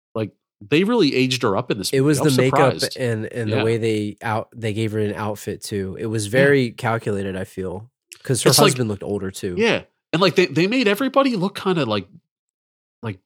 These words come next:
Speaker 1: bad on purpose in this movie, I felt. The whole neighborhood.
Speaker 2: Yeah.
Speaker 1: Like, kinda aged up or just, like, overly made up. Maybe it was the whole Avon situation of it all. I don't know.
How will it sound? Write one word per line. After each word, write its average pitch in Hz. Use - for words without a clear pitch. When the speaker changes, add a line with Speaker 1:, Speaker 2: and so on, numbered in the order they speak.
Speaker 1:
bad 120
on 110
purpose -
in 85
this -
movie, 85
I 80
felt. 95
The 98
whole 160
neighborhood. 113
Speaker 2:
Yeah. 107
Speaker 1:
Like, 110
kinda 165
aged 151
up 127
or 104
just, 110
like, 107
overly 127
made 123
up. 120
Maybe 107
it 147
was 123
the 127
whole 127
Avon 110
situation 143
of 143
it 143
all. 156
I 139
don't 156
know. 139